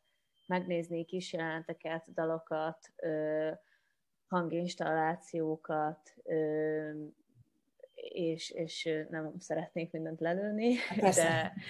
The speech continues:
Speaker 1: igen, de hogy az előadás egyébként, ö, interaktív részeket is tartalmaz a,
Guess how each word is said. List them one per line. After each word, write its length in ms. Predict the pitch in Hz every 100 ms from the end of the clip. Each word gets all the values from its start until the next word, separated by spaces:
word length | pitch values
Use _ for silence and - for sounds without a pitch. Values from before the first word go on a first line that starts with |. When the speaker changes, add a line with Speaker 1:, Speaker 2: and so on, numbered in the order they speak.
| 302
Speaker 1:
igen, 480 | 190 190 185 185 160
de 120 | 165
hogy 260 | 165 165 165
az 100 | 170
előadás 520 | 170 160 160 165 -
egyébként, 640 | 170 160 - 156 160 165
ö, 400 | 165 160 160 160 156 - - - - _ _ _
interaktív 720 | - 180 185 185 185 185 180
részeket 460 | 180 170 170 180 170
is 180 | 175 -
tartalmaz 880 | 165 160 170 165 165 165 165 165 -
a, 600 | - 156 160 160 160